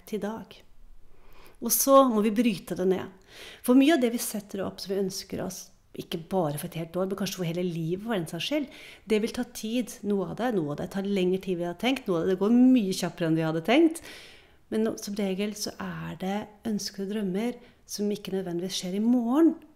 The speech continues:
men det er dit vi vil. Så vi må dele det ned i noe som er litt mer konkret. Og da kommer de tre månedene. Så hver måned så setter du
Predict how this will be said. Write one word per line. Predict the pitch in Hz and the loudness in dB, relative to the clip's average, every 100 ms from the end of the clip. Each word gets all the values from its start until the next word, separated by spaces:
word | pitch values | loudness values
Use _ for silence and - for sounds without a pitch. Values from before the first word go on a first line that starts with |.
| _ _ | _ _
men | 196 185 | -4 -4
det | |
er | 185 196 | -4 -6
dit | 190 - | -8 -6
vi | 202 190 | -6 -4
vil. | 233 226 - - - - - - - - | -4 -6 -12 -14 -16 -18 -20 -20 -20 -6
Så | - | 2
vi | 233 | 4
må | 262 | 6
dele | - 262 214 233 | 4 0 2 2
det | |
ned | 240 262 285 - - - | 2 4 0 -2 -16 -2
i | 202 | 2
noe | 196 190 | 4 2
som | - | -2
er | 190 | -2
litt | 196 196 - | -2 -6 -6
mer | 165 - | -6 -6
konkret. | - - - - - - - - - _ - - | -10 -12 -16 -18 -20 -20 -20 -20 -20 _ -20 -10
Og | 226 220 | -4 -2
da | 247 | -2
kommer | 277 262 | -4 -4
de | 262 | -6
tre | - 196 196 | -8 -8 -6
månedene. | 202 - - - - - - - - - - - - | -6 -8 -14 -18 -20 -20 -20 -20 -20 -20 -18 -18 -12
Så | - 277 | -6 -2
hver | 311 349 | 2 4
måned | 311 208 147 - 180 170 - - - - | 4 4 -4 -8 -8 -8 -14 -20 -20 -12
så | - 233 | -6 -4
setter | 240 233 208 | -6 -8 -8
du | 226 | -4